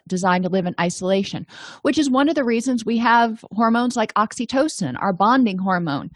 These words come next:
You know, we actually have a hormone that rewards us for connecting with other people. Go figure. Uh, the first relationship people need to develop, though, is the relationship with themselves.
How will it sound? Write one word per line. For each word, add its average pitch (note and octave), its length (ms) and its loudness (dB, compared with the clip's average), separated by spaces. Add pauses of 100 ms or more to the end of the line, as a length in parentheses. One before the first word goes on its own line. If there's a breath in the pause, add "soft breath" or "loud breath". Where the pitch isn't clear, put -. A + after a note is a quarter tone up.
(340 loud breath)
You G#3+ 100 -4
know, - 160 -2
we A3 260 0
actually A#3 520 0
have C4+ 320 2
a B3 100 0
hormone B3 540 2
that G#3+ 180 0
rewards A3 640 2
us G#3+ 220 -2
for A#3+ 140 -6
connecting A#3 640 -2
with G#3+ 160 -4
other A3+ 240 -2
people. - 480 -6 (220 soft breath)
Go F#3 160 0
figure. G#3+ 480 -2 (1300 loud breath)
Uh, - 100 -8 (240)
the C#4 120 0
first F4 440 0
relationship D4 640 0
people C#4 300 0
need C4 240 0
to A#3 80 -4
develop, A#3 640 2
though, E3+ 340 2 (300 loud breath)
is A3+ 160 0
the A3+ 120 -4
relationship B3+ 680 -2
with A3+ 140 -4
themselves. G#3+ 880 -4